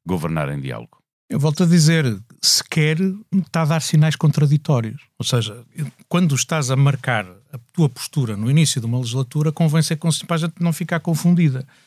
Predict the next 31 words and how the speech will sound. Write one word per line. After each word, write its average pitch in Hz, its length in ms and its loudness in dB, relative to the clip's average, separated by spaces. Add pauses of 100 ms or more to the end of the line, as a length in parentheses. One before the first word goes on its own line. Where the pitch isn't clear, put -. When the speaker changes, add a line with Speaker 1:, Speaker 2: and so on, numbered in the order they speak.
(380)
Speaker 2:
E 135 220 2
estes, - 440 -2 (400)
até 175 140 -2
pode 196 380 -2 (140)
essa 175 300 0
ser 143 220 0
a 135 60 2
intenção. 117 600 -2
Até 123 240 -2
no 160 140 4
programa, 156 520 0
que - 160 -8
eu 123 100 2
ainda 127 220 4
não 117 160 2
tive 113 240 -2
oportunidade 110 640 -2
de 104 60 -10
ler, 110 220 -8
a 107 60 -8
não 107 120 -8
ser 104 200 -10
assim 104 180 -8
por 107 180 -14
alto, 104 200 -14
como 120 100 -2
é 104 60 -4
o - 20 -10
Pedro 107 180 -6
Marcos 101 280 -10
Lopes, 104 320 -18